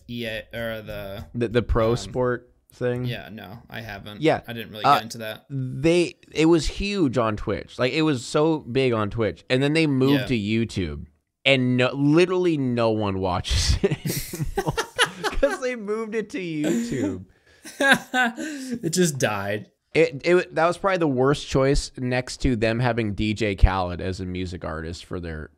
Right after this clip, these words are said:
Speaker 2: championship.
Speaker 1: Oh my God.
Speaker 2: Did you see that? Oh my, dude, you gotta, if you haven't
Speaker 1: That's
Speaker 2: seen
Speaker 1: hilarious.
Speaker 2: it, you need to look up the video after this.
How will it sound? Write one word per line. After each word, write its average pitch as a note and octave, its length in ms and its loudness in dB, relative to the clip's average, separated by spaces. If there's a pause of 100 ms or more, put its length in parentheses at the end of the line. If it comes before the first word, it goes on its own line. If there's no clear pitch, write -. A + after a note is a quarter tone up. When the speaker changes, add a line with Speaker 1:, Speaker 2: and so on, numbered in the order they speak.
Speaker 2:
championship. F2 680 -6
Speaker 1:
Oh F#2+ 40 -10
my F#2+ 160 -14 (200)
God. G2+ 540 -10 (840)
Speaker 2:
Did A2+ 140 0
you C3+ 80 2
see A#2 240 -2
that? C3 420 -2
Oh F#2+ 180 -2
my, E2+ 160 -6
dude, F#2+ 440 -4
you G#2+ 120 0
gotta, G#2 300 2 (120)
if B2+ 200 4
you D3+ 140 2
haven't C#3 240 0
Speaker 1:
That's B2 140 -6
Speaker 2:
seen A#2+ 160 0
Speaker 1:
hilarious. G#2 640 -4
Speaker 2:
it, A2+ 40 -4
you B2 120 2
need C3+ 220 2
to B2+ 60 4
look A#2 220 4
up A2 140 0
the G2 100 -6
video F#2 320 -2
after E2 280 -6
this. D#2+ 280 -10